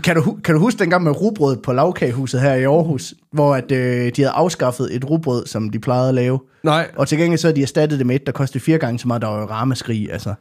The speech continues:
Speaker 2: Jo, jo, men det er
Speaker 1: Sankt
Speaker 2: folk,
Speaker 1: Nikolaj, han skal være glad for, at det kun var den her
Speaker 2: folk
Speaker 1: reaktion,
Speaker 2: gik ikke
Speaker 1: han
Speaker 2: i,
Speaker 1: fik.
Speaker 2: folk gik ikke i... Øh, altså, nu, nu har du alle de gode bagerier jo.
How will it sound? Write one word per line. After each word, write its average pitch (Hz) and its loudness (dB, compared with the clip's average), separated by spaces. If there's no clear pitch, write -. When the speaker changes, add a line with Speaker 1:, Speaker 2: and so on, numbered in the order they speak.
Speaker 2:
Jo, 147 2
jo, 131 2
men 127 -2
det 117 -2
er - 0
Speaker 1:
Sankt 180 4
Speaker 2:
folk, 147 4
Speaker 1:
Nikolaj, 190 4
han 156 -2
skal 160 -6
være 139 -2
glad 156 2
for, 143 -4
at 139 -2
det 135 -6
kun 143 0
var 135 -2
den 139 0
her 135 0
Speaker 2:
folk - 0
Speaker 1:
reaktion, 147 4
Speaker 2:
gik 131 2
ikke 147 2
Speaker 1:
han 135 0
Speaker 2:
i, - -6
Speaker 1:
fik. - -18
Speaker 2:
folk 160 0
gik 139 -2
ikke 147 0
i... 123 2
Øh, 117 0
altså, 117 -2
nu, 156 4
nu 151 2
har 170 2
du 127 -2
alle 147 2
de 165 0
gode 175 4
bagerier 110 -2
jo. 95 -10